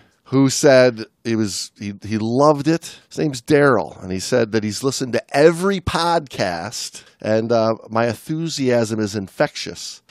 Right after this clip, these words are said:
But he, he said that, uh, I, we, I should mention that I have a separate website because, uh, he didn't know that it existed.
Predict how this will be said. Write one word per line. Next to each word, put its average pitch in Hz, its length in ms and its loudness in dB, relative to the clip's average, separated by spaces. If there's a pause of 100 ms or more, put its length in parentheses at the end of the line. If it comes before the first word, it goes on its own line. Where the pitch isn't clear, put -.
(140)
But 135 100 0
he, 139 160 2 (100)
he 123 100 -10
said 139 300 0
that, 131 300 2
uh, 127 220 6
I, 117 240 0
we, 113 340 -12
I 127 80 0
should 117 260 -4
mention 127 640 0
that 110 220 0
I 98 120 -2
have 101 180 0
a 98 100 -4
separate 104 460 -6
website 104 480 -4
because, 85 300 -8
uh, 95 60 0
he 92 180 -8
didn't 120 260 0
know 127 220 8
that 123 120 4
it 113 180 -4
existed. 110 600 -4